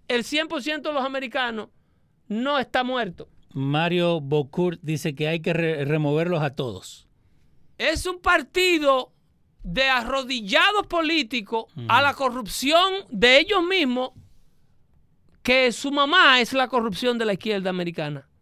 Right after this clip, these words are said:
Speaker 2: Sí.
Speaker 1: llamada Partido Demócrata.
Speaker 2: So, ok, so mi, mi pregunta,
Speaker 1: Paul
Speaker 2: no
Speaker 1: Ryan, que era el, el ex presidente de, del Congreso Republicano de aquella vez, que el
Speaker 2: Ujú.
Speaker 1: Tea Party lo eligió,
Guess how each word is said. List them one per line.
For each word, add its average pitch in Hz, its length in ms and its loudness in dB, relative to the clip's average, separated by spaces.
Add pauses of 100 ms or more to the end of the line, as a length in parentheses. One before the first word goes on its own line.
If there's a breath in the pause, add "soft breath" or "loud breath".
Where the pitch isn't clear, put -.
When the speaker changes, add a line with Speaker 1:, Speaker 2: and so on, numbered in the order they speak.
Speaker 2:
Sí. 110 320 -14
Speaker 1:
llamada 190 400 0
Partido 185 360 -2
Demócrata. 143 520 -6 (220)
Speaker 2:
So, - 240 -10
ok, 165 200 -4 (140)
so 151 200 -2
mi, 160 320 -2
mi 180 200 -2
pregunta, 165 840 -2 (140)
Speaker 1:
Paul 240 320 6
Speaker 2:
no 254 40 6
Speaker 1:
Ryan, 320 540 8
que 247 120 -4
era 254 320 -2
el, 247 80 -18
el 233 180 -4
ex 247 300 -8
presidente 226 640 -6
de, 208 180 -4
del 185 180 -6
Congreso 202 440 -6
Republicano 196 580 -6
de 190 80 -4
aquella 185 320 -4
vez, 262 320 -6 (280)
que - 80 -2
el - 100 -2
Speaker 2:
Ujú. 113 40 -12
Speaker 1:
Tea 202 180 -6
Party 190 340 -4
lo 175 120 -8
eligió, 190 560 -10